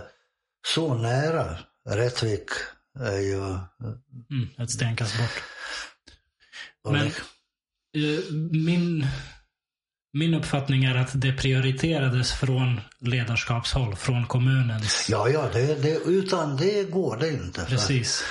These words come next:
Speaker 1: när myndigheterna har en viss inställning så går folket med.
Speaker 2: Mm.
Speaker 1: Men jag har, vi har upplevt i Montenegro en, eh, annan situation. Myndigheterna var fientliga mot oss,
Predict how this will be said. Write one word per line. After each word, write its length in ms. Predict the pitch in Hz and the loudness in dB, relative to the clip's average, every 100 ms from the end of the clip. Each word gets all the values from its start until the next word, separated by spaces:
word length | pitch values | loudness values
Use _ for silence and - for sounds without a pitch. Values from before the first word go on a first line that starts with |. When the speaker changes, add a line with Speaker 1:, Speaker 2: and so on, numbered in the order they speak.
| - - | -8 -4
Speaker 1:
när 280 | 120 117 | -2 0
myndigheterna 1000 | 117 165 196 196 165 151 151 135 135 127 | 0 0 0 0 0 0 0 0 0 0
har 260 | 117 123 113 | 0 0 0
en 420 | 110 104 95 - _ _ | -2 -2 -4 -8 _ _
viss 300 | 113 127 - | -2 0 0
inställning 760 | 117 104 92 - 107 110 98 85 - - - - - | -2 -2 -2 -2 -2 -2 -2 -4 -10 -16 -14 -12 -6
så 140 | - 107 | -4 0
går 260 | 139 151 | 2 0
folket 500 | 131 151 143 - - | 2 0 2 -2 0
med. 260 | 139 139 - - _ - 127 | -2 -2 -8 -16 _ -6 -2
Speaker 2:
Mm. 120 | 117 107 - | -2 -2 -2
Speaker 1:
Men 500 | 117 123 92 - 110 | 0 0 -2 -4 -2
jag 100 | 110 | 0
har, 400 | 104 110 101 98 - | 0 0 -2 -6 -6
vi 380 | 101 101 113 123 | -4 0 0 2
har 240 | 120 107 | 0 2
upplevt 580 | 131 127 131 143 - - | 0 0 0 0 -2 -2
i 60 | |
Montenegro 960 | 104 101 98 110 104 117 127 131 127 131 - - - - - - | -2 -4 -2 -2 -2 0 0 2 0 -2 -14 -14 -16 -14 -14 -4
en, 260 | 117 110 | -2 0
eh, 540 | 113 113 120 120 117 104 | 0 0 0 -2 -2 -2
annan 220 | 120 165 | 0 0
situation. 680 | 143 170 170 139 135 123 95 | -2 -2 0 0 0 -2 0
Myndigheterna 840 | 123 135 143 135 143 139 139 135 | 2 2 2 0 -2 -2 0 2
var 140 | 131 | 0
fientliga 600 | 120 131 160 175 - 107 92 | 0 0 0 -4 -4 -2 -2
mot 280 | 92 92 | -2 -2
oss, 260 | 92 87 | -2 -4